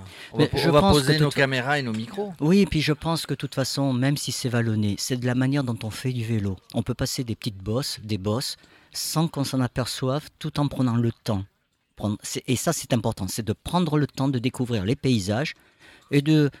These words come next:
Speaker 2: et surtout, quand on est en groupe, c'est de discuter ensemble. Et les bosses, on les passe comme une ultra à la poste.
Speaker 1: C'est toi qui le dis. Alors, euh,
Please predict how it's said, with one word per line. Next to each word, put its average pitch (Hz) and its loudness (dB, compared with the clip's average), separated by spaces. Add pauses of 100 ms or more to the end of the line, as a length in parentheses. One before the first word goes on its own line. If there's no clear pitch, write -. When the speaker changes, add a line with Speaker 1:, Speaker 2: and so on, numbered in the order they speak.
(140)
Speaker 2:
et 117 4
surtout, - -4
quand 123 -4
on 117 0
est 104 -4
en 113 0
groupe, 127 -4
c'est - -6
de 110 -2
discuter 110 -6
ensemble. 113 -2 (100)
Et 127 -2
les 113 2
bosses, 110 -2
on 107 -4
les 98 -4
passe - -8 (160)
comme 135 -4
une 127 0
ultra 123 -6
à 101 -6
la 95 -6
poste. - -12 (880)
Speaker 1:
C'est - -6
toi 147 0
qui 107 -8
le 98 -2
dis. 190 -4
Alors, 139 0
euh, 135 -2